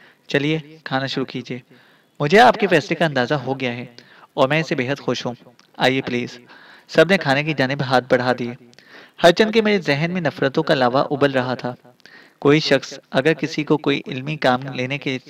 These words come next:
लिए इस तरह मजबूर करे तो फिर इस शख्स को अपने आप पर काबू पाना वाकई मुश्किल हो जाता है। मैं इस वक्त इस अमल से गुजर रहा था जो मेरे लिए इंतहाई तकलीफ दे था,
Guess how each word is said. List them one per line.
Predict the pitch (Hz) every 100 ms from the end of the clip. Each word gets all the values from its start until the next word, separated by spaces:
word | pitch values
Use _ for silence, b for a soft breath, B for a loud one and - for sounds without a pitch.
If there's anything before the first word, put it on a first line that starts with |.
| 131 214
लिए | 131 131
इस | 147 - -
तरह | 131 123 139
मजबूर | 127 135 143 139
करे | 127 123 127 123 B B B B
तो | 165
फिर | 196 196
इस | -
शख्स | - 139 -
को | 151
अपने | -
आप | 139 127 -
पर | 147
काबू | - 123 131 139
पाना | 135 127 127 127
वाकई | 127 127 147
मुश्किल | 131 - 147
हो | 131
जाता | 123 120 123
है। | 123 131 - B B B B B -
मैं | 190
इस | 208 196
वक्त | 208
इस | 185 -
अमल | - 139 143
से | -
गुजर | 135 127 127
रहा | 127 123 127
था | - 135 - - b b _ 143
जो | 127
मेरे | 120 120 127
लिए | 147 143 147 139 _
इंतहाई | 131 - 123 131
तकलीफ | 143 139 131 131
दे | - 120
था, | -